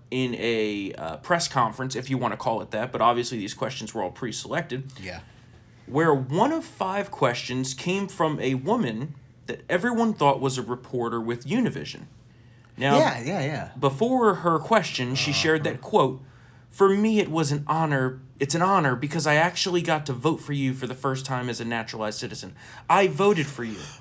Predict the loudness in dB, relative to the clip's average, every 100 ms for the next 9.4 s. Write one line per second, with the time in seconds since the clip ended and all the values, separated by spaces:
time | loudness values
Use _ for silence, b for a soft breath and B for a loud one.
0 | -10 -4 -4 -6 -12 -10 -8 -8 -10 B
1 | B B B B B 2 4 6 6 6
2 | 4 2 2 0 -2 -2 0 2 4 4
3 | 4 2 0 0 -2 -2 -2 0 -2 -2
4 | 0 2 -2 -2 4 4 2 -6 -4 -4
5 | -4 -4 -6 -8 -12 B B B 0 2
6 | 2 2 2 -2 0 2 2 0 -2 -2
7 | -2 -4 0 0 0 -2 -4 -2 -2 -2
8 | -6 B B B B B -20 -20 -4 -2
9 | 0 0 0 -4